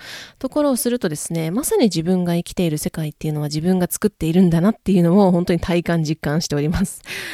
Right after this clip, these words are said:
はい。ということで、今日はそれにちょっとちなんだお話なんですけれど、なんか直感とかそういう話をしたいなというふうに思うんですけど、今の時代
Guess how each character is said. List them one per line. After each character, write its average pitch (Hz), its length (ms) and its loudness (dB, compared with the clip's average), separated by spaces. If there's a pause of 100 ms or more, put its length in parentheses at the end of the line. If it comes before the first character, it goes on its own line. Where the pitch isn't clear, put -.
(100)
は 202 120 -2
い。 202 80 -2
と - 80 -4
い 370 40 4
う - 20 -2
こ 480 100 4
と 220 120 4
で、 185 260 4
今 359 80 2
日 302 40 6
は 208 60 6
そ 190 120 2
れ 190 100 4
に 202 60 0
ち 240 60 0
ょ - 20 2
っ - 20 -2
と - 100 -4
ち - 140 -4
な 185 100 2
ん 185 60 -2
だ - 160 -6
お 165 60 -4
話 165 300 -2
な 170 100 0
ん 160 40 -2
で 151 60 -4
す - 120 -8
け 147 100 -8
れ 135 80 -4
ど、 185 240 4
な 240 80 2
ん - 20 -14
か - 80 0
直 - 260 -2
感 370 240 0
と 403 80 -4
か 214 140 0
そ 214 140 2
う 226 40 4
い 233 80 6
う 233 40 6
話 220 360 2
を 165 120 2
し - 120 -6
た 160 120 -2
い 160 40 -2
な 160 140 -2
と - 100 -4
い - 20 0
う - 20 -2
ふ 160 40 -4
う 151 60 -2
に 147 80 -4
思 156 180 -4
う 156 40 -4
ん 143 40 -6
で 147 60 -8
す - 100 -12
け 151 100 -8
ど、 165 220 4 (380)
今 370 220 2
の 165 100 2
時 151 140 -2
代 160 100 -2